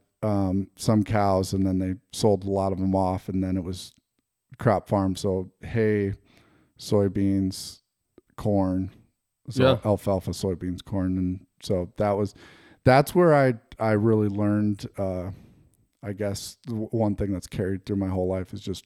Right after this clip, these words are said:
Speaker 1: overall work ethic. Like, I distinctly remember I was fourteen, fifteen, we were bucking hay bales one, one day, super hot, August day, July day, something. And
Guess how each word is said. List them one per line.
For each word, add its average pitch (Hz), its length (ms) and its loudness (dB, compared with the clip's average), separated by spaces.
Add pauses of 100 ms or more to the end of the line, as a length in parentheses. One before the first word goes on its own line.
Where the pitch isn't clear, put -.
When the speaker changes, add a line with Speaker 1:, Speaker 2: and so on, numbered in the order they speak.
Speaker 1:
overall 92 380 0
work 95 280 -4
ethic. 101 340 -6 (180)
Like, 87 240 -12 (540)
I 98 380 -2 (400)
distinctly 101 640 -4
remember 95 640 -2 (600)
I 98 120 -8
was 92 480 -8
fourteen, 101 560 -4
fifteen, 98 840 -4
we 101 100 -2
were 95 60 -2
bucking 92 400 -4
hay 95 160 -4
bales 92 400 -4
one, 92 400 -4
one 95 240 -2
day, 92 320 -4 (220)
super 98 400 -4
hot, 90 340 -6 (120)
August 90 380 -6
day, 90 300 -6
July 90 340 -4
day, 90 300 -6
something. 87 560 -6 (580)
And 87 640 -6